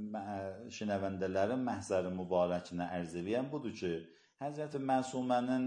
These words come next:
nəzr eləyə bilərik, zindəqanlığından ülgü götürək və düz istifadə eləyək.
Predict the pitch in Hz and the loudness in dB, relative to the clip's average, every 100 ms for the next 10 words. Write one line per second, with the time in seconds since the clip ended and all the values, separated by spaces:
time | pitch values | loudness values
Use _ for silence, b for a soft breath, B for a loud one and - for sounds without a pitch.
0 | 123 123 131 127 120 107 120 123 120 120 | 0 0 -2 0 0 4 4 4 4 2
1 | 123 120 104 98 92 90 92 90 90 92 | 2 -4 -6 -4 -2 0 0 0 -2 0
2 | 113 127 127 B B B - 107 101 117 | 2 0 -2 B B B -8 -6 -6 -6
3 | 131 139 - 131 127 110 104 - 135 104 | 0 0 2 2 2 2 0 0 -4 -2
4 | 90 95 - 87 82 85 82 78 78 76 | -4 -4 2 2 2 -2 -4 -6 -6 -8